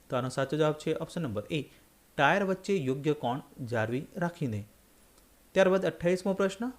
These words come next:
પાવર સ્ટીયરિંગ સિસ્ટમનો ઉપયોગ કરવાનો શું ફાયદો છે? તો ઓપ્શન એ, એન્જિનનો પાવર વધારે છે, બી, બળતણ વપરાશ ઘટાડે છે,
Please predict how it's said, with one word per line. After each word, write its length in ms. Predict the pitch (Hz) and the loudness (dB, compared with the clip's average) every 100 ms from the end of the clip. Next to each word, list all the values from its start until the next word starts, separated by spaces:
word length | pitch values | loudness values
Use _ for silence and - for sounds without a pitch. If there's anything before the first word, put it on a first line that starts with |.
| - - | -20 2
પાવર 320 | 156 165 233 | 4 4 2
સ્ટીયરિંગ 500 | 240 214 208 214 208 - | 0 0 0 0 -6 -4
સિસ્ટમનો 580 | 190 185 - 196 196 202 156 | 0 0 0 0 0 -2 -4
ઉપયોગ 320 | 147 202 196 | 0 -2 2
કરવાનો 340 | 175 175 180 | 2 2 0
શું 180 | 175 233 | -2 -4
ફાયદો 320 | 151 120 113 | -2 0 -2
છે? 200 | 107 104 - - - | -6 -12 -12 -20 -4
તો 80 | 156 | -4
ઓપ્શન 160 | 143 - | -4 -4
એ, 100 | 165 147 123 | -4 -4 -4
એન્જિનનો 400 | 127 135 147 139 | -4 -2 -2 0
પાવર 340 | 123 113 113 | 0 2 0
વધારે 360 | 107 110 113 131 | -2 0 0 -2
છે, 220 | 185 240 262 139 | -4 -10 -10 -4
બી, 240 | 160 202 | -2 -2
બળતણ 500 | 139 135 139 - 175 | 0 0 2 0 2
વપરાશ 360 | 156 156 151 151 - | 0 2 -2 -2 -6
ઘટાડે 360 | 107 113 123 | -2 0 0
છે, 260 | 135 190 | -2 -4